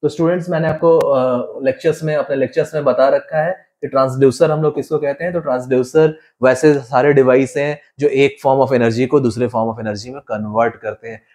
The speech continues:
ट्रांसड्यूसर्स में मैंने आपको बताया था कि ट्रांसड्यूसर्स के अंदर ही,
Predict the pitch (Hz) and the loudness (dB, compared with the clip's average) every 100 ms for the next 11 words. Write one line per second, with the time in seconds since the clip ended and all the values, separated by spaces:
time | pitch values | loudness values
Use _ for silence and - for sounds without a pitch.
0 | - 139 135 135 127 160 151 143 143 139 | -2 -2 2 2 2 0 0 0 0 0
1 | 143 127 135 143 139 135 123 123 120 139 | 2 2 2 2 0 0 -2 -2 -2 -4
2 | - 147 123 123 135 135 156 170 | -4 -6 -4 0 2 2 0 -4